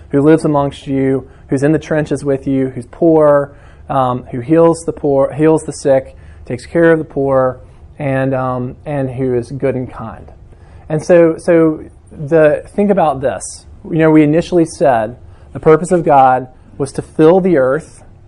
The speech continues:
with, um, you know, fill the earth with people who live under his rule. Well, when Jesus comes, it's like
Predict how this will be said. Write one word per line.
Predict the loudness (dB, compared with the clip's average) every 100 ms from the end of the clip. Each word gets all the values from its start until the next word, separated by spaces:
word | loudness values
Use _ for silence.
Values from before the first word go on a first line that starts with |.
| _ -20 -20 -18 -4
with, | 2 4 4 0 -16 -8
um, | -4 -4 -4 -6
you | -8
know, | -4
fill | -2 0
the | 0
earth | -2 -4
with |
people | -8 -6 -4
who | -4
live | -4
under | -6 -6
his | -8 -8
rule. | -10 -12 -20 -20 -20 -20 -20 -20 -6
Well, | 2 4 4 2
when | -4 -2
Jesus | 0 0 -2 -4
comes, | -6 -2 -2 -2 -4 -10 -20 -20 -20 -20 -10
it's | -10 2
like | 2 2 -2